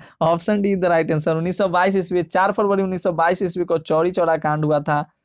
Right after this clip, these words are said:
सभी को पता है। नेक्स्ट है हमारा क्वेश्चन फिफ्टी वन, स्वराज्य दल का गठन कब हुआ? बहुत अच्छी तैयारी, स्वराज्य दल का गठन कब हुआ साथियों?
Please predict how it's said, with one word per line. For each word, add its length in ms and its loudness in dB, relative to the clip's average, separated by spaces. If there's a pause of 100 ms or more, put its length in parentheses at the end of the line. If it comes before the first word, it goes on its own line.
(340)
सभी 220 -2
को 100 -4
पता 260 -8
है। 180 -10 (600)
नेक्स्ट 320 -2
है 60 2
हमारा 260 2
क्वेश्चन 360 -2
फिफ्टी 300 -2
वन, 260 0 (500)
स्वराज्य 540 2
दल 220 2
का 140 2
गठन 320 2
कब 180 0
हुआ? 160 2
बहुत 380 0
अच्छी 180 0
तैयारी, 320 0
स्वराज्य 480 2
दल 160 0
का 140 2
गठन 300 0
कब 180 0
हुआ 160 2
साथियों? 480 0